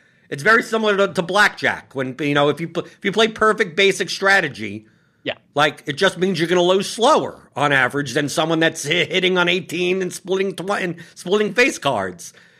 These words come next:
Speaker 1: It's like, well, that's an, that's even more negative E V strategy. But nothing's gonna turn it into a plus E V game without obviously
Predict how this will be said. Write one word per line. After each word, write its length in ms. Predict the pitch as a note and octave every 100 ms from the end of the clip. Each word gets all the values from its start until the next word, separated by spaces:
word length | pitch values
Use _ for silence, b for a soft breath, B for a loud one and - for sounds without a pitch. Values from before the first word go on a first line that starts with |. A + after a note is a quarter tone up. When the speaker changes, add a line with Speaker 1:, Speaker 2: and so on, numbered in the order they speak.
| b
Speaker 1:
It's 120 | B2
like, 220 | D#3 D3+ D3
well, 100 | D#3+
that's 220 | F3 E3+
an, 220 | F3+ F3+
that's 220 | F3 F3
even 260 | G3 F#3+ F#3
more 360 | G3 A#3+ B3
negative 420 | G3+ D#3+ C#3 C3+ C3
E 80 |
V 140 | A#2+ B2
strategy. 560 | - C3+ A#2 F#2 G2 B B
But 120 | F3+
nothing's 480 | G#3 A#3+ B3+ D4 A3+
gonna 180 | G#3 G3
turn 540 | G3 G#3 G#3+ F#3+ D3+ b b b -
it 140 | E3+
into 240 | F#3 D#3 C#3
a 40 |
plus 480 | - - E3 A3 F#3
E 140 | C#3+
V 160 | A2 G#2
game 300 | A#2 A2+ C3+
without 440 | D3 D3 D3+ D3
obviously 680 | D#3 D#3 D3 - D#3 D3